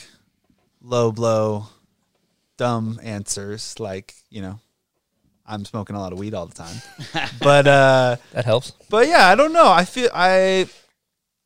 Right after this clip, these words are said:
Speaker 1: I wish I had the secret to that. I just, I guess I just think, like, you know, what's the point in, uh, not enjoying, enjoying th-, this,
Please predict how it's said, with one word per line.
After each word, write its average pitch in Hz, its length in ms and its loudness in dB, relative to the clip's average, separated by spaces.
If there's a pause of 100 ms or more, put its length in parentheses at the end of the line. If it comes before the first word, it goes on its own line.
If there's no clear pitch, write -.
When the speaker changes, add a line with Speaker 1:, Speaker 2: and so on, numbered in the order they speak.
(220)
Speaker 1:
I 151 160 0
wish 175 300 0
I 175 140 0
had 151 320 0
the 131 100 -6
secret 147 560 -6
to 131 140 -8
that. 120 340 -6
I 127 120 -4
just, 151 240 -4
I 180 120 2
guess 226 260 2
I 220 100 0
just 202 220 -4
think, 196 240 -8
like, 151 380 -2 (1040)
you 147 140 -6
know, 123 320 -2 (1500)
what's 147 300 -2
the 160 100 -2
point 131 520 -4 (440)
in, 110 400 -8
uh, 104 340 -8
not 107 480 -6
enjoying, 104 840 -8 (380)
enjoying 107 580 -6
th-, 104 200 -16
this, - 560 -10